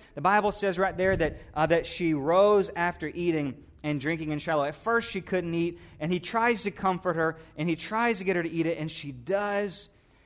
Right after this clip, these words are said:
But the next day we find that she's back at the place of weeping in the presence of God. There are some things you're gonna go through in this life, and maybe someone in this room is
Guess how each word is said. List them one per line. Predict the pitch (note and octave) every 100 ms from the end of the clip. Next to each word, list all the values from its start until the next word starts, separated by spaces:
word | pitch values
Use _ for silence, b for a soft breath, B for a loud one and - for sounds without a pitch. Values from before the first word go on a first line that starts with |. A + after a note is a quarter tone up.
| b -
But | C#3+ F3
the | E3
next | F#3+ F#3+ -
day | F3
we | E3
find | D#3 D#3+ D3
that | C#3+
she's | - C3+
back | A#2 - - F3 F3+ F3+
at | D#3+
the | -
place | - C#3+ B2+ B2 C#3+
of | A2+
weeping | A2+ C#3+ D#3+ D#3 C#3+ C3+ B2 b b
in | C3+ B2+
the |
presence | B2 - B2+ B2 B2
of | A#2+ A2
God. | G#2 F#2+ G2+ - _ _ _ _ _ _ b b b
There | E3 G3
are |
some | F#3 - C4
things | C4 G#3+ F#3+ E3+
you're |
gonna | G3+ F3+
go | E3+ F3+
through | F3+ F3
in | D#3+
this | D3 -
life, | D#3 D#3
and | C#3+
maybe | C#3+ F3 E3 D3+
someone | - E3 D#3
in | D3
this | C3+ D3+
room | D#3+ D3
is | C3+ -